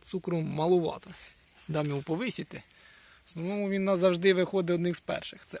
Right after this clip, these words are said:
Арні. Дуже потужна сила росту завжди. Прекрасно вкорінюються чубуки. Ну, нас вона дуже радує, це вам так скажу.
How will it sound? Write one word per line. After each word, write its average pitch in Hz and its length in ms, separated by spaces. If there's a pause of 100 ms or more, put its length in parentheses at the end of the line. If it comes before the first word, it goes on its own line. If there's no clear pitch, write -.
Арні. - 400 (2000)
Дуже 165 320
потужна 156 560
сила 151 320
росту 185 300
завжди. 127 480 (720)
Прекрасно 160 800
вкорінюються 151 680
чубуки. 170 680 (1800)
Ну, 214 160 (840)
нас 160 180
вона 156 140
дуже 131 240
радує, 117 300
це 165 100
вам - 120
так - 160
скажу. - 220